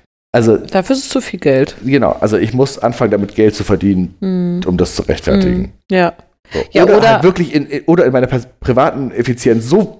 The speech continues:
Speaker 1: also so einen Schub dadurch, aber so
Speaker 2: Ja,
Speaker 1: einen
Speaker 2: oder
Speaker 1: Scheiß jetzt noch
Speaker 2: Student
Speaker 1: nicht.
Speaker 2: sein oder so, so dass man das wirklich irgendwie regelmäßig wirklich effizient nutzen kann
Speaker 1: Ist
Speaker 2: oder
Speaker 1: ja
Speaker 2: so.
Speaker 1: süß, du denkst immer, damit macht man nur Hausarbeiten, ne?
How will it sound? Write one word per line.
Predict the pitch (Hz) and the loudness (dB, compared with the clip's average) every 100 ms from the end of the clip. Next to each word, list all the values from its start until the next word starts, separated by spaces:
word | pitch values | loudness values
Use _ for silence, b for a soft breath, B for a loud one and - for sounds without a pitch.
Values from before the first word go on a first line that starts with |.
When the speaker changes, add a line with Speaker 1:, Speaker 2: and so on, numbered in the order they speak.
| - | -4
Speaker 1:
also | 113 | -4
so | 113 190 | 0 0
einen | 180 123 - | 0 -8 -8
Schub | - 139 - | -4 -4 -2
dadurch, | 104 113 - | -2 -2 -4
aber | 131 | -4
so | 139 | -2
Speaker 2:
Ja, | 160 170 - | 0 0 0
Speaker 1:
einen | |
Speaker 2:
oder | 196 196 | 2 2
Speaker 1:
Scheiß | 196 | 0
jetzt | 208 | -2
noch | |
Speaker 2:
Student | 165 165 214 | 0 0 0
Speaker 1:
nicht. | 208 | 2
Speaker 2:
sein | 170 156 | 2 2
oder | 156 160 | 0 0
so, | 156 151 147 151 | 0 0 -2 -2
so | 165 160 | -4 -2
dass | 160 | -2
man | 175 | -2
das | 165 165 | -2 -4
wirklich | 165 156 | -4 -4
irgendwie | - 160 151 | -2 0 -2
regelmäßig | 151 165 147 - 147 - | -2 -2 -2 -4 -6 -4
wirklich | 156 151 - | -2 -2 -2
effizient | - 151 - 139 143 - - _ | -4 -4 -2 -2 -2 -8 -12 _
nutzen | 151 151 - 196 | -2 0 -2 -2
kann | - | -4
Speaker 1:
Ist | - | 0
Speaker 2:
oder | 104 | 0
Speaker 1:
ja | |
Speaker 2:
so. | 80 87 | 2 0
Speaker 1:
süß, | 80 | 0
du | 85 | 0
denkst | 87 87 | 0 0
immer, | 90 | 0
damit | 85 90 87 85 | 0 0 -2 -2
macht | 92 - | -4 0
man | 90 | -2
nur | 90 | 0
Hausarbeiten, | 104 101 78 76 71 | 0 -2 0 -2 -2
ne? | 78 | 0